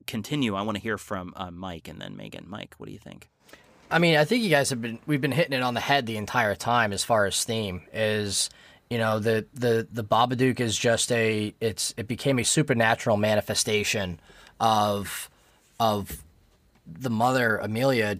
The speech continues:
Speaker 2: just not wanting to accept and wanting to just ignore this severely traumatic thing that happened to her.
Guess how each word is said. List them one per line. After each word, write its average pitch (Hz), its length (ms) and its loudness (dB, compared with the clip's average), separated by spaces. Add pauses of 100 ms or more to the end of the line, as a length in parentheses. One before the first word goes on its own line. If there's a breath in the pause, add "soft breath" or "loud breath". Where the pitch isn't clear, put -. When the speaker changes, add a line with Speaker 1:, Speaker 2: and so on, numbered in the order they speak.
Speaker 2:
just 104 280 -4
not 117 340 2
wanting 123 360 2
to 120 500 0
accept - 400 0
and 120 100 0
wanting 120 200 4
to 123 120 -4
just 117 300 -2
ignore 117 800 2 (380 loud breath)
this 117 400 -2
severely 135 840 2
traumatic 110 760 0
thing 127 320 -2
that 104 140 -2
happened 131 480 0
to 104 180 -4
her. 92 240 -4